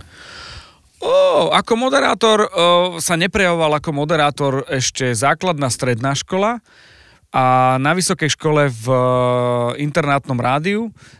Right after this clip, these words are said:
tam vznikol moderátor a v rádiu Flash v Prešove regionálnom tam vznikol junior a prišiel do Bratislavy a, a,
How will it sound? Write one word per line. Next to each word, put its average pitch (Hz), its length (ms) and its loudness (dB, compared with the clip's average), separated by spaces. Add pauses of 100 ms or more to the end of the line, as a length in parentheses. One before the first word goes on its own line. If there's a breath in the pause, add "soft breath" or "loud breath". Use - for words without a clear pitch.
tam 135 160 -2
vznikol 135 320 -2
moderátor 170 720 0
a 131 400 2
v 113 160 -10
rádiu 143 400 2
Flash 143 320 -2
v - 160 -12
Prešove 151 720 0
regionálnom 139 800 -2
tam 127 160 0
vznikol 120 480 -2
junior 147 560 2 (400 loud breath)
a 131 80 0
prišiel 147 320 2
do 127 160 2
Bratislavy 123 880 0
a, 127 160 0
a, 139 580 -4